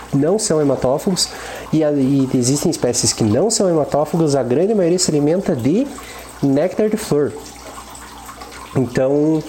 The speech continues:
quem vem chupar nosso sangue e atazanar a gente à noite são só as fêmeas de algumas espécies que precisam do sangue pra produzir seus ovos. Então, no período reprodutivo, elas precisam chupar sangue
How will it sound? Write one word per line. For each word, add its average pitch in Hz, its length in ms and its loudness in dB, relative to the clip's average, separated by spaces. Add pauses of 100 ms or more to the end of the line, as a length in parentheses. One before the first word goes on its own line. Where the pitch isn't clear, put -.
(160)
quem 202 220 0
vem 185 200 2
chupar 160 360 0
nosso 160 240 0
sangue 156 240 2
e - 20 2
atazanar 135 460 2
a 139 40 2
gente 143 220 0
à 147 40 0
noite 147 380 0
são 147 240 0
só 175 240 2
as - 160 0
fêmeas 190 540 2
de 139 80 0
algumas 131 360 2
espécies 139 760 0 (720)
que 220 220 2
precisam 240 800 2
do 214 120 2
sangue 208 640 2 (540)
pra 180 160 0
produzir 190 440 2
seus 208 260 2
ovos. 123 440 -2 (1120)
Então, 127 260 0
no 143 80 2
período 143 280 2
reprodutivo, 185 840 2
elas 185 240 2
precisam 151 420 0
chupar 165 320 -2
sangue 202 520 0